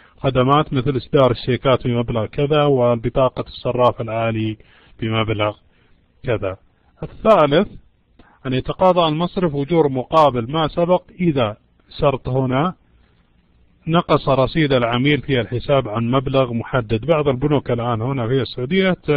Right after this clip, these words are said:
تقوم بهذا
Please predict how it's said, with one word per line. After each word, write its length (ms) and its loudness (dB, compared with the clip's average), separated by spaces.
تقوم 380 6
بهذا 1400 2